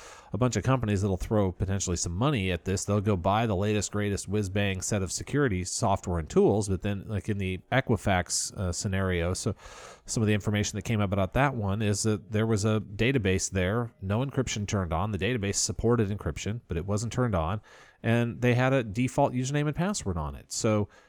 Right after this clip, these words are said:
uh, the hackers didn't have to do anything advanced. Like, they're like, "Well, this is a database, um, this version of this database, let me put in the default super user name and the default super user password. Oh, look, I'm in.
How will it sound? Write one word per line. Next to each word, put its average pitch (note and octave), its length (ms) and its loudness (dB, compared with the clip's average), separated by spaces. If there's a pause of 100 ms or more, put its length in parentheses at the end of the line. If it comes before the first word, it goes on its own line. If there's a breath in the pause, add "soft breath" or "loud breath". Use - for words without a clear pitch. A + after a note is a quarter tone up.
(140 soft breath)
uh, A2 180 4 (140)
the A2+ 240 0
hackers E3 360 -4
didn't A2 200 -2
have A#2 100 -2
to - 80 -8
do G#2+ 140 -2
anything A#2+ 300 -2
advanced. G#2+ 520 -4
Like, G2 160 -2
they're A2 220 -2
like, G#2+ 160 -4
"Well, C#3+ 320 6
this A#2+ 200 0
is A#2+ 80 -2
a A#2 60 0
database, A2 540 2
um, G#2+ 320 -6 (140)
this G#2 180 -2
version A#2 260 -2
of A#2+ 80 0
this A#2 80 -2
database, B2 400 2
let G#2 100 -4
me A#2 80 -2
put A#2+ 200 4
in B2 120 4
the G#2+ 80 2
default A#2+ 560 2
super - 400 0
user A#2+ 400 2
name B2 380 2
and A2 80 -4
the F#2+ 80 0
default A2 400 0
super C#3 240 -2
user C3 260 0
password. C#3 460 0
Oh, D#3 80 4
look, D#3+ 240 2
I'm B2+ 140 2
in. G#2+ 240 0